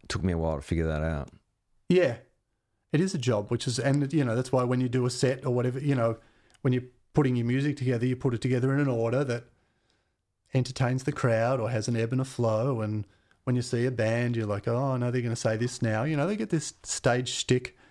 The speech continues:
Speaker 2: Comedians are different. Comedians I prefer nowadays 'cause it's, it's a lot of work, it's, but it's different work. It's not so much, you're not in the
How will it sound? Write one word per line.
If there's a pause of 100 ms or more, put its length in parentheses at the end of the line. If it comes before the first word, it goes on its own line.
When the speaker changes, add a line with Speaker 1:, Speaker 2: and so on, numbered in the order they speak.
(160)
Speaker 2:
Comedians
are
different. (480)
Comedians
I
prefer
nowadays
'cause
it's, (720)
it's
a
lot
of
work,
it's,
but
it's
different
work.
It's
not
so
much, (920)
you're
not
in
the